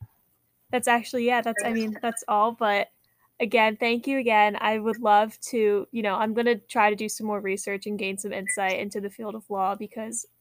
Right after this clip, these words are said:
I think what you said was super inspirational about, you know, not only helping yourself, but having the opportunity to help other people.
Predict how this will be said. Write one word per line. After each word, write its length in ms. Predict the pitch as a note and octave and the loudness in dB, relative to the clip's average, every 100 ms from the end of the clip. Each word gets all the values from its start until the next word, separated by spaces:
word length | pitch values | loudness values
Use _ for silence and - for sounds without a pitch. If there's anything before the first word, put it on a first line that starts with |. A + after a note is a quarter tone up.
| _ _ - | _ _ -4
I 120 | A3+ | -2
think 300 | G#3+ G#3 G3+ | -2 -4 -4
what 180 | A#3 A3 | -4 -2
you 100 | A#3+ | -2
said 220 | A#3 G3+ | -2 -2
was 120 | G3+ | -2
super 280 | - G#3+ G3+ | -6 -8 -8
inspirational 640 | G3 - G3 F#3+ - A3 F#3 | -8 -6 -6 -6 -8 -10 -8
about, 420 | F#3 F#3 - - _ _ _ - | -2 -2 -2 -6 _ _ _ -4
you 60 | |
know, 60 | A3 | 0
not 220 | G3+ G#3 | 2 2
only 200 | A3 A3 | 0 -2
helping 320 | G#3 G3+ G#3 | -2 -2 -2
yourself, 500 | G3 G3+ G3+ G3 G3 - | -4 -6 -2 -2 -2 -4
but 80 | |
having 260 | G#3+ G3+ G3+ | -2 -2 -4
the 100 | F#3+ | -4
opportunity 600 | F#3+ - G3 G3+ F#3+ F#3 | -6 -6 -8 -6 -6 -6
to 120 | - | -8
help 200 | G#3 G3+ | -10 -10
other 240 | G#3+ G3+ - | -10 -10 -12
people. 480 | A#3 - - - | -12 -12 -10 -10